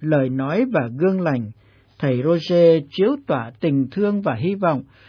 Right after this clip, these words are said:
vượt lên trên biên giới và những căng thẳng của thế giới này. Trong tư cách là một người của cộng đoàn, thầy Roger luôn nuôi dưỡng trong tâm hồn và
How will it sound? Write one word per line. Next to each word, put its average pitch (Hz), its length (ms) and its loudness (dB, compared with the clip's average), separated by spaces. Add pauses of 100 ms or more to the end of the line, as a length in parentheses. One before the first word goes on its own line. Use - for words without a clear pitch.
(200)
vượt 165 280 2
lên 220 200 2
trên 196 260 0
biên 175 220 0
giới 156 420 0
và 135 100 -2
những 143 280 -6
căng 214 260 -2
thẳng 127 340 -6
của 117 160 -10
thế 185 140 -4
giới 180 200 0
này. 151 280 -2 (880)
Trong 208 220 -2
tư 214 180 0
cách 311 240 -2
là 160 140 0
một 147 180 0
người 160 260 4
của 143 140 -4
cộng 131 280 -2
đoàn, 131 360 -4 (320)
thầy 131 200 -2
Roger 175 540 2
luôn 170 340 2
nuôi 196 200 4
dưỡng 185 340 -2
trong 214 160 -2
tâm 196 200 -4
hồn 139 420 -2
và 127 140 -4